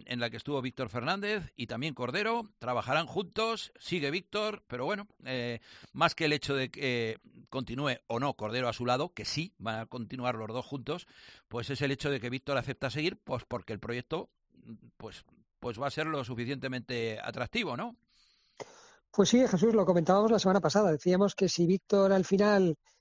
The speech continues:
Speaker 2: se quedaba en el proyecto era porque pensaba que, que sería interesante, que sería muy positivo,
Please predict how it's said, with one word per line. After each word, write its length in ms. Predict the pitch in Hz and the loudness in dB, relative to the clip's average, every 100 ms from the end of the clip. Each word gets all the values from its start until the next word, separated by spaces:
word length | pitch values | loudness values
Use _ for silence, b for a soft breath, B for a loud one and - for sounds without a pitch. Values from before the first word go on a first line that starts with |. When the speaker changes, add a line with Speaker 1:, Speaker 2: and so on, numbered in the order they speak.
| _ _ | _ _
Speaker 2:
se 220 | - 175 | 0 4
quedaba 260 | 175 175 | 6 6
en 80 | 185 | 6
el 80 | 190 | 6
proyecto 460 | 170 190 226 - 233 | 6 6 6 6 4
era 160 | 220 | 6
porque 260 | 196 180 175 | 4 4 4
pensaba 460 | 165 147 180 190 | 4 4 6 6
que, 680 | 190 190 175 170 160 151 143 - | 6 6 6 6 6 4 0 -2
que 100 | 156 | -2
sería 380 | 160 156 170 | 2 4 6
interesante, 640 | 170 160 180 175 208 190 240 | 6 4 4 6 4 4 4
que 100 | 208 | 4
sería 260 | 160 160 | 4 4
muy 180 | 156 208 | 4 4
positivo, 580 | 214 196 208 226 226 277 | 4 4 4 4 4 4